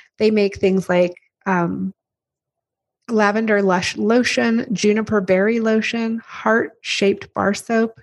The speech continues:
chamomile lip balm, and mini sage sticks.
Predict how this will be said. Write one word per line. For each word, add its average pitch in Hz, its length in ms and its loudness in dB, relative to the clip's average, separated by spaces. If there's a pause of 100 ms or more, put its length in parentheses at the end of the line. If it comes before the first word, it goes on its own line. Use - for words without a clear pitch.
(120)
chamomile 208 580 0
lip 180 300 0
balm, 233 440 0 (600)
and 190 220 2
mini 190 260 4
sage 180 400 0
sticks. - 480 -6